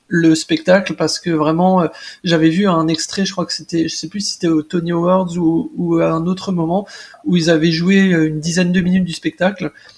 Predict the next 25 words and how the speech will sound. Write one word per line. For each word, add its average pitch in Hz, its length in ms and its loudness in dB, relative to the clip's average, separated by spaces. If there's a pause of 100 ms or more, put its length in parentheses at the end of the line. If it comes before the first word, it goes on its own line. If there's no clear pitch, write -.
et 175 80 -2
c'est 165 140 -6
très 190 180 -2
bien 185 140 0
filmé. 180 420 -6 (840)
Et 175 140 6
là, 190 220 8
je 180 80 2
me 170 80 0
suis 165 180 -8
dit, 165 180 0
ah 165 120 4
ouais, 175 100 4
quand 160 160 -4
même, 165 220 -2
c'est, 180 320 -4
franchement, 180 440 -4
c'est 165 180 -4
grandiose 165 500 0
et 165 180 -2 (240)
je - 100 -18
pense 196 200 -2
que 202 100 -2
le 185 60 2
spectacle 202 640 -2